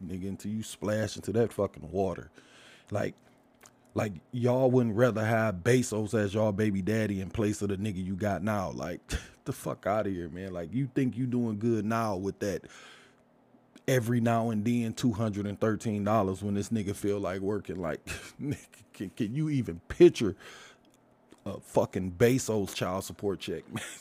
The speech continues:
Get the fuck outta here. Hmm. This nigga sending you fucking two hundred fifty dollars every now and then.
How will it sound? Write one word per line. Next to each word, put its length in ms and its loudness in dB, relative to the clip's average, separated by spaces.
Get 260 -8
the 80 -6
fuck 400 -10
outta 140 -8
here. 180 -6
Hmm. 200 8
This 220 2
nigga 240 -2
sending 380 -2
you 120 -2
fucking 440 -6
two 180 0
hundred 260 -2
fifty 340 -6
dollars 380 -2
every 300 -2
now 340 0
and 140 -2
then. 320 -4